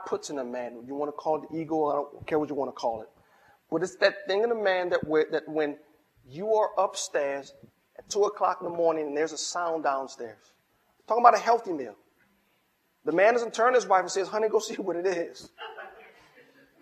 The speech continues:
No, he says, "You stay there. I'll go see what it is." Become the man of this house. That's what God put in us.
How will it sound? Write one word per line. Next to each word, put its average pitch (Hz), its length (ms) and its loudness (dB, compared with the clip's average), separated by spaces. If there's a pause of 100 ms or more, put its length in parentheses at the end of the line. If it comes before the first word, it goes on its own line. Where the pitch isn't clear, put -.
(460)
No, 190 240 4
he 208 120 -2
says, 185 320 0
"You 220 120 -6
stay 214 340 2
there. 214 340 -2 (800)
I'll 240 220 2
go 220 140 -6
see 180 260 -14
what 139 180 -12
it 113 120 -14
is." - 360 -20 (1200)
Become 170 280 -10
the 165 60 -8
man 160 280 -2
of 127 60 -8
this 110 140 -14
house. - 420 -18 (2250)
That's - 160 -4
what 233 100 -8
God 302 280 8
put 330 180 10
in 370 140 4
us. - 340 4